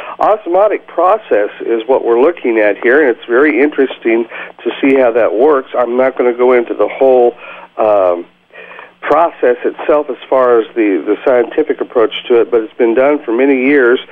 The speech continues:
Uh, people do it a lot of times for Thanksgiving or holidays with their turkeys, but, uh, it makes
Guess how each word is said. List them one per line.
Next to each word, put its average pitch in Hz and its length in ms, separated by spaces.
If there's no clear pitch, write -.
Uh, 110 280
people 131 300
do 131 80
it 117 60
a 120 120
lot 123 100
of 120 40
times 120 180
for 110 140
Thanksgiving 135 800
or 101 60
holidays 123 480
with 117 180
their 214 120
turkeys, 135 380
but, 123 180
uh, 120 100
it 135 100
makes 180 200